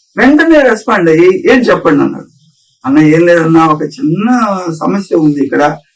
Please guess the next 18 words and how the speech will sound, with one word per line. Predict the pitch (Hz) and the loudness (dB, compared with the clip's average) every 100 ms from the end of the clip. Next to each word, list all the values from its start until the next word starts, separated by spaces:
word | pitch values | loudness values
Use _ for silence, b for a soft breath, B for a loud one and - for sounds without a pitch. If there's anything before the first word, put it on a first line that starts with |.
| _ 262 | _ -4
దాన్ని | 151 156 156 | 0 2 4
మీరు | 156 143 | 4 2
పరిష్కరించాలన్న" | 147 - 156 233 202 147 147 135 - | -2 -6 -4 -4 -4 -2 -2 0 -2
అంటే, | - | -4
"చెప్పండి" | 156 156 - 113 | -2 -2 -2 -4
అన్న. | 113 - _ _ b b b b | -6 -10 _ _ b b b b
ఒకసారి | - - 107 151 180 202 185 | -14 -10 -4 -2 0 2 2
మన | 165 156 151 | 2 2 2
రామలింగపురం | 147 156 185 175 160 151 143 | 2 0 0 -2 -4 -2 -2
అండర్ | 147 185 | -2 -2
బ్రిడ్జ్ | 165 135 131 135 | -2 -4 -4 -6
చూడండి, | 131 131 135 | -4 -4 -2
ఎంత | 131 | -4
ఘోరమైన | 127 123 135 143 170 165 | -6 -8 -6 -2 -2 -2
స్థితిలో | 156 - 143 | -6 -6 -4
ఉంది. | 131 123 135 - _ _ _ _ - | 0 0 0 -8 _ _ _ _ -6
రోడ్డు | 143 175 170 170 | 0 2 2 0
అంతా | 165 175 214 180 147 165 | 0 -4 -2 -2 -2 -4